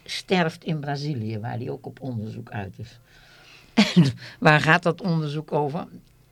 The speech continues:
In Brazilië, daar zit een mevrouw, dokter Annick Swensen, en die werkt aan een medicijn om, eh, omdat in de, in dat gebied vrouwen wonen, heel oud, die nog vruchtbaar zijn.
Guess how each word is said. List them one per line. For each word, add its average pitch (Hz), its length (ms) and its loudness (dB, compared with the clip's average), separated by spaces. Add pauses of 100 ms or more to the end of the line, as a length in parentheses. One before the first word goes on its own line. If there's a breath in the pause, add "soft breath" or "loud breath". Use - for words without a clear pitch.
(260)
In 160 340 -2
Brazilië, 160 600 -4 (100)
daar 135 260 -4
zit 185 260 -2
een 139 180 -4
mevrouw, 131 540 -6
dokter 127 540 -4 (560 soft breath)
Annick 151 380 0
Swensen, 196 720 0
en 143 200 -4
die 208 160 -4
werkt 175 360 -4
aan 156 160 -4
een 135 120 -6
medicijn 139 640 -2 (1600 soft breath)
om, 160 440 6 (240)
eh, 120 540 0 (520)
omdat 170 360 4
in 165 180 6
de, 139 180 -2 (140)
in 156 180 4
dat 165 220 4
gebied 135 480 -2
vrouwen 156 580 4
wonen, 127 300 4
heel 180 300 4
oud, 131 340 4
die 151 140 6
nog 113 200 2
vruchtbaar 165 480 2
zijn. 175 320 -2